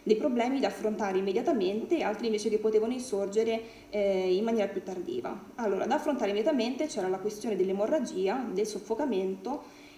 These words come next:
e della caduta all'indietro della lingua, che più tardi vi, eh, spiegherò, insomma, per i non addetti ai, ai lavori. I problemi che potevano insorgere invece tardivamente potevano essere le infezioni, eh, i problemi legati all'alimentazione e le complicanze broncopolmonari.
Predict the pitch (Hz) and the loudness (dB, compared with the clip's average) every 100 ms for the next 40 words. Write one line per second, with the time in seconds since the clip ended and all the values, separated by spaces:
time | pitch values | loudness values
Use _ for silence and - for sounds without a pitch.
0 | - 311 269 254 254 214 220 214 208 208 | -4 0 0 0 0 2 2 4 2 2
1 | 190 190 190 180 185 180 190 - - - | 0 0 2 2 2 -2 -6 -8 -18 -20
2 | - - - - 214 233 226 214 208 226 | -20 -20 -20 2 2 2 -2 -2 -2 -4
3 | 202 185 208 208 - 226 196 196 185 196 | -2 -4 -4 -6 -4 -2 0 -2 -2 -2
4 | 202 196 196 185 185 180 - 196 190 180 | -2 -2 -2 -2 0 0 -2 -2 0 0
5 | 208 185 175 - 202 233 240 - - - | 0 -2 -2 -4 -4 -4 -6 -12 -8 -2
6 | 320 311 226 220 262 240 220 - 240 196 | 2 4 4 2 0 -2 -2 -2 -4 -2
7 | 202 202 202 240 320 392 220 277 339 226 | 0 0 0 0 4 4 4 2 0 0
8 | 208 190 175 175 190 190 196 339 - 208 | -2 -2 -2 -2 0 0 0 -2 0 0
9 | 190 233 320 349 - - 202 196 190 185 | 2 2 0 0 -4 -4 0 2 2 2
10 | 180 180 302 233 277 233 190 233 247 202 | 0 2 0 0 0 2 4 2 0 0
11 | 190 196 202 247 359 - 349 247 233 247 | 0 0 -2 -2 -4 -2 -2 -2 -2 -4
12 | 269 277 285 208 175 202 185 180 185 185 | -2 -2 -2 -2 -2 -2 -2 -2 -4 -2
13 | 180 180 - - | -2 -2 -6 -6